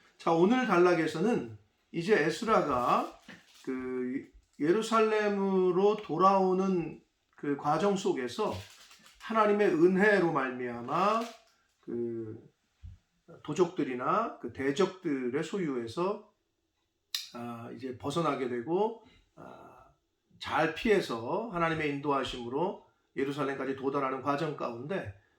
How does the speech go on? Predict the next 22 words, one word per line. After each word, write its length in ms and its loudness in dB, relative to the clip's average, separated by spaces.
에스라가, 1080 -4
에스라는 440 2
당시에 680 2
그 480 -2
페르시아 400 0
왕에게 680 2
신임을 540 4
얻고 260 0
있었다는 880 -4
걸 160 0
여러분 260 -4
잘 160 -4
아실 260 -8
텐데 440 -6
그 180 -2
신임을 1040 0
얻고 400 2
있었기 420 -4
때문에 400 -4
충분히 880 -4
왕에게 880 2
그, 760 -12